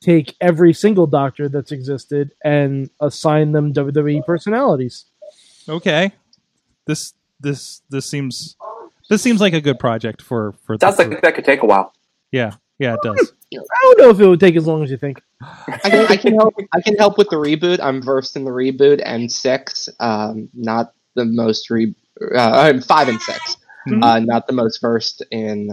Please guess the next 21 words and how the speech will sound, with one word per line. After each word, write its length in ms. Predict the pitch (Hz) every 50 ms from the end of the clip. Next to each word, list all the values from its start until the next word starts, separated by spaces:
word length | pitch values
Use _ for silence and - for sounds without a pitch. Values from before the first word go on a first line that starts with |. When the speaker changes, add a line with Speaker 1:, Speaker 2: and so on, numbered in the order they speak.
| 101 -
Speaker 4:
uh, 440 | - 110 110 110 104 107 107 - - - - _ _ - - - _ _ _ _ - -
seven 360 | - - 143 117 101 110 104
or 140 | 107 104 101
eight. 260 | 104 107 113 - - _ _ _ - - - - - _ - - _ _ _ _ _ _ _ _ _ _ - - - 226 170 -
Speaker 2:
I 80 | 151
need 160 | 151 143 131 120
to 60 | 120
catch 260 | - 127 117 107 -
up 120 | 117 - 110
myself. 440 | 110 110 - - 117 107 101 - _ _ - _ _ _ _ 143
Um, 400 | 147 151 147 147 147 143 147 156 - 220
anyways, 340 | 254 262 247 220 208 - - - - 147 -
okay, 220 | 285 - 240 202
let, 180 | 208 254 311 330 311
let's, 260 | 320 381 381 - -
let's, 240 | 320 311 370 - 349 233 240
let's, 320 | 339 359 - - - - _ - _ _ _ -
let's 160 | 339 359 -
go 120 | - 403 392
to 100 | 370 269
Japan. 420 | 202 208 - - 156 131 113 -